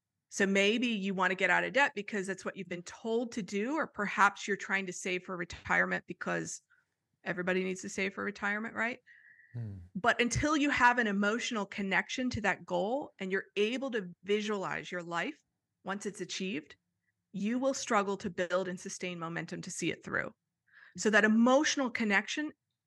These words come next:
Speaker 1: is a requirement for every
Speaker 2: Hmm.
Speaker 1: goal that you set. And if you're setting goals that you don't have an emotional connection to,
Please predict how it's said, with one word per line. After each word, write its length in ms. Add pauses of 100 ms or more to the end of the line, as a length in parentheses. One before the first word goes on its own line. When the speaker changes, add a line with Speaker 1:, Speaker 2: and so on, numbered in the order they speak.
Speaker 1:
is 240
a 100
requirement 760 (440)
for 160
every 280
Speaker 2:
Hmm. 60
Speaker 1:
goal 200
that 100
you 100
set. 300 (300)
And 80
if 80
you're 80
setting 400
goals 580
that 120
you 80
don't 380
have 440
an 80
emotional 580
connection 400
to, 320